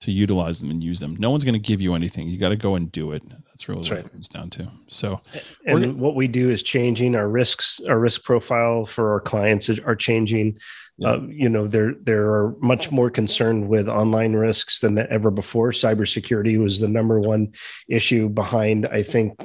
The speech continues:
Speaker 2: climate change for C E Os,
Speaker 1: Yeah.
Speaker 2: um, that were, uh, surveyed in twenty twenty-one. So, um, cybersecurity, you might think you're not a cybersecurity expert, but, uh, yeah, and you might not be, and l-, I, I am not, but I am a cyber investigator and I understand the cyber world.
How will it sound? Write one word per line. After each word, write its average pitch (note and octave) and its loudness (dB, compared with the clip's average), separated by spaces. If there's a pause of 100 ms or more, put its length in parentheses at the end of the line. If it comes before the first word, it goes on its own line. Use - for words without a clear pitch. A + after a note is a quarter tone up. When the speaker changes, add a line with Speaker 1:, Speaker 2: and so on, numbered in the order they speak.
Speaker 2:
climate A#2 0
change A#2+ 0
for - -2
C B2+ 2
E A#2 2
Os, A#2 2 (400)
Speaker 1:
Yeah. G#2+ 4
Speaker 2:
um, G#2 2
that A#2 -2
were, G#2+ 0 (140)
uh, G#2+ 2
surveyed A2+ 0
in G2+ -2
twenty A2 0
twenty-one. G#2 0 (280)
So, G#2+ 0 (120)
um, G2+ 0
cybersecurity, C#3 -2
you C3 -4
might B2+ 0
think C3+ 2
you're A#2+ 0
not A#2+ 4
a A2 2
cybersecurity A2+ 0
expert, G#2 0
but, G2+ 0 (500)
uh, G#2 0
yeah, D3 0
and G#2 0
you A2 0
might B2+ 4 (200)
not A#2+ 0
be, A2 2
and - 0
l-, A#2 0
I, B2 0
I A#2+ 2
am G#2+ 2
not, G2+ 0
but G#2+ 0
I A2 2
am A2+ 2
a G#2 2
cyber G#2+ 0
investigator G#2 0
and G2+ 0
I G2 2
understand G#2 0
the G2+ -2
cyber G2 0
world. G2+ 0